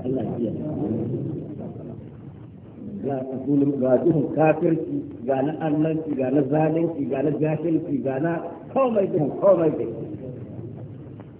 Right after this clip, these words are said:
قال وحدثني أبو بكر بن إسحاق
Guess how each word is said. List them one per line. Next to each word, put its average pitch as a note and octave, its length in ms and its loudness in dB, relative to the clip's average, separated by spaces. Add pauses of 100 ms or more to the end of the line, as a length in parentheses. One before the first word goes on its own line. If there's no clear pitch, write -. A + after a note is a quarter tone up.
(600)
قال C3 200 0
وحدثني D3+ 600 4
أبو D#3 140 2
بكر E3 240 0
بن D#3 140 4 (300)
إسحاق D#3 460 4